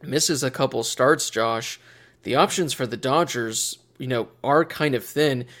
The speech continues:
You would have to guess that Ryan Pepiot is probably gonna be the guy that does get the nod for the Dodgers. He's been pretty solid so far this spring for the Dodgers.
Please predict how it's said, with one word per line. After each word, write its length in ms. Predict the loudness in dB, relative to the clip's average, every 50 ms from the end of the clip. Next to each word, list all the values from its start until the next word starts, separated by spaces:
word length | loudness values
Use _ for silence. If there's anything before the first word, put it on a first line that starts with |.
| -20 _
You 100 | 0 2
would 100 | 4 4
have 220 | 4 4 2 2 2
to 80 | -2 -2
guess 360 | 2 4 4 4 4 2 0
that 200 | 0 0 -2 -2 -2
Ryan 340 | -2 0 0 2 0 -2 -4
Pepiot 580 | -2 -2 -2 0 0 0 2 2 2 2 2
is 120 | 0 -4 -6
probably 720 | -8 -4 -2 0 0 2 2 0 -2 0 0 0 0 0
gonna 260 | -2 -4 -2 -2 -4
be 160 | -4 -4 -4
the 140 | -4 -6 -6
guy 500 | -6 -6 -4 -2 -2 0 0 -2 -2 -4 -6 -12 -20 -20 -20 _ _
that 200 | -4 -4 -4 0
does 380 | 0 2 2 2 2 0 -2 -2
get 180 | -2 -2 -2 -2
the 80 | -2
nod 240 | -2 0 0 0 -2
for 140 | -4 -6 -8
the 80 | -6
Dodgers. 580 | -4 -4 -2 -2 -2 -4 -4 -4 -4 -4 -4 -4
He's 180 | -4 -4 -4 -4
been 200 | -4 -6 -6 -4
pretty 260 | -6 -6 -4 -4 -4
solid 380 | -2 -2 0 0 0 0 -2
so 120 | -2 -6 -8
far 300 | -4 0 0 2 2 0
this 240 | -2 -4 -6 -6 -6
spring 280 | -4 -2 -4 -4 -2
for 120 | -4 -4 -4
the 100 | -2 0
Dodgers. 460 | 0 0 0 0 0 -4 -6 -6